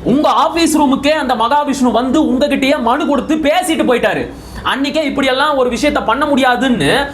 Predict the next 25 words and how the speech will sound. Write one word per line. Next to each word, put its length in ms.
மூஞ்சால் 340
அடிச்ச 260
மாதிரி 280
சொல்லி 260
அனுப்பியிருந்தா 540
மகாவிஷ்ணுவுக்கு 760
பயம் 260
வந்திருக்கும். 340
அரசு 280
பள்ளியில 360
போய் 140
இந்த 140
விஷயத்தெல்லாம் 460
பேசக்கூடாது 720
அப்படிங்கிற 480
ஒரு 100
அச்சம் 380
ஏற்பட்டு 340
இருக்கும். 280
நீங்க 200
தான் 180
செய்யலையே, 480
இன்னைக்கு 360
வந்து 180
மிரட்டுறீங்க. 440